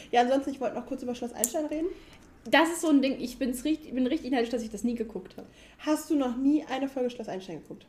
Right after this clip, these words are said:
Speaker 2: Eine bestimmt, aber das ist auch schon wieder locker zehn Jahre her.
Speaker 1: Weil ich muss wirklich sagen, Schloss Einstein hat mich, glaub ich, wie kaum eine andere Serie geprägt.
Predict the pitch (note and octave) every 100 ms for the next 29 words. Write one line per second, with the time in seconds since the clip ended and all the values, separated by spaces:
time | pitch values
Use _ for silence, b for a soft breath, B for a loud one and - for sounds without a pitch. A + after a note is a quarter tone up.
0 | _ - G#3+ B3 G#3+ G3 - A3 A3 G3+
1 | G3+ - A3 G#3+ G3 G3+ G3+ G#3+ F3 A3
2 | A#3+ G#3+ F#3 F#3+ G3+ G3 - G#3 F#3+ F3+
3 | F#3 F3+ F#3+ B B A#3+ A#3+ D4 C#4+ D#4
4 | D#4+ - C#4 D4 - B3 B3+ D4 D4+ C#4
5 | C4 - C4 C4+ A3+ - - C4+ F4+ F4+
6 | A#3+ B3+ B3 A#3+ A3+ A3 G#3 G3 D#3 -